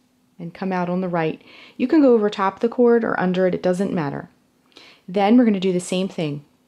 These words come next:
Reach back and pull the yarn through, just like that, okay? So we're inserting, let me just bring that a little closer. We're inserting the hook, the nook,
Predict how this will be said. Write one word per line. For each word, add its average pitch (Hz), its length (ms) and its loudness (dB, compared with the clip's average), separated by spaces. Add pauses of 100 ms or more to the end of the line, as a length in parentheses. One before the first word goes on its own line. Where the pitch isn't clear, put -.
(180)
Reach 233 400 -2
back 226 400 -4 (420)
and 185 180 -10
pull 185 560 -2
the 190 100 -2
yarn 165 320 -4
through, - 460 -8 (720)
just - 240 -14
like 208 160 -8
that, - 280 -8 (600)
okay? 285 280 -6 (460)
So - 180 -8
we're 175 100 -4
inserting, 208 420 -2
let 185 80 -2
me 196 100 -4
just 185 220 -8
bring 185 140 -4
that 175 120 -4
a 160 60 -4
little 196 260 0
closer. 170 500 -4 (300)
We're - 140 -16
inserting 226 920 2
the 196 80 -12
hook, - 520 -8 (440)
the 175 120 -6
nook, 180 560 -2